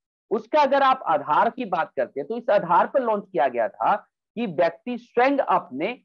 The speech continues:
व्यक्तिगत data के सही उपयोग के सबसे अच्छा मालिक है, न्यायाधीश है। और इसे अच्छे data governance, अ, के लिए एक विकसित, अ, या तेज गति के रूप से जो हम कहते हैं ढांचे के रूप में design करने के लिए बनाया गया है,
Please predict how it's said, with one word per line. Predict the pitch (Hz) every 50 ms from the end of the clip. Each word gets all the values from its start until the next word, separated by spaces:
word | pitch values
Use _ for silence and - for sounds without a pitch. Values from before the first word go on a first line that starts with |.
| _ _ _ 123
व्यक्तिगत | 120 180 185 185 185 - - 233 190 240 269 214
data | 180 190 185 180 185 165 156 147
के | - - 214 262 277 269 - _ _ _
सही | _ _ - 185 175 208 240 254
उपयोग | 277 - - - 190 185 170 185 185
के | 196 226 247
सबसे | 240 - _ _ _ 175 185 180 - _ _ _ _ 262 269 277
अच्छा | - - - 160 156 156 - _ - 196 190 175
मालिक | 139 120 120 123 139 170 202 185 190 196 233
है, | 277 277 - _ _ _ 131
न्यायाधीश | 143 156 160 160 165 156 190 196 185 -
है। | 143 113 - - _ _ _ _ _ _ _ _ _ _ _ _ - _
और | 185 220
इसे | 262 - - 311
अच्छे | 277 - 208 208 208 - - 294 277
data | 220 220 214 208 214 233 233
governance, | 196 202 190 185 196 202 190 175 180 202 196 - _ _ _ _ _ _ _ -
अ, | 143 151 160 160 160 165 165
के | 165 - 240 254
लिए | 240 220 185 202 214
एक | - - 190 190 190 190 - _ _ _
विकसित, | 202 208 208 - - 247 277 269 _ _ _ _ _ _ _ _
अ, | 139 139 143 147 151 151 156 156 156 165
या | 165
तेज | 156 - _ 233 247 262 208
गति | - 254 240 233 240 226
के | 208 _ - 202 202 202 185 143 - - _ _ _ _ _ 151
रूप | 175 220 214
से | - _ 240 220
जो | 208 214 208
हम | 196 185 180
कहते | 175 196 185 190 202
हैं | 175 143
ढांचे | - 170 180 185 185 240
के | 233 - 208
रूप | 202 -
में | 190 170 151
design | 143 160 147 160 175 190 220 208
करने | - 220 208 202 196 190
के | 190 180
लिए | 175 208 220
बनाया | 214 - - - 151 156 175 196
गया | 214 214 240 190 139
है, | 151 180 226 240